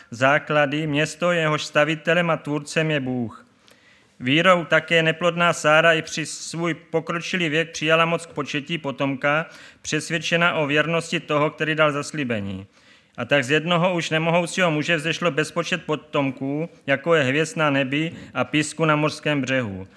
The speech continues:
Tito všichni zemřeli ve víře, aniž dosáhli zaslíbení. Jen je z dálky, eh, zahlédli,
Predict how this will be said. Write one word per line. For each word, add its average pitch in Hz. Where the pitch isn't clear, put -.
Tito 165
všichni 165
zemřeli 156
ve 170
víře, 120
aniž 143
dosáhli 156
zaslíbení. 120
Jen 143
je 175
z 135
dálky, 160
eh, 110
zahlédli, 139